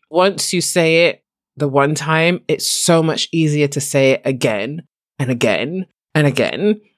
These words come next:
And before you know it, it's three months after your launch and you've probably skipped five, six weeks. This will affect the trust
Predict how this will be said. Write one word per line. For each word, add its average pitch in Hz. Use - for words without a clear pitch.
And 156
before 180
you 160
know 143
it, 147
it's 139
three 170
months 151
after 147
your 139
launch 139
and 143
you've 135
probably 131
skipped -
five, 110
six -
weeks. -
This 156
will 156
affect -
the 139
trust 143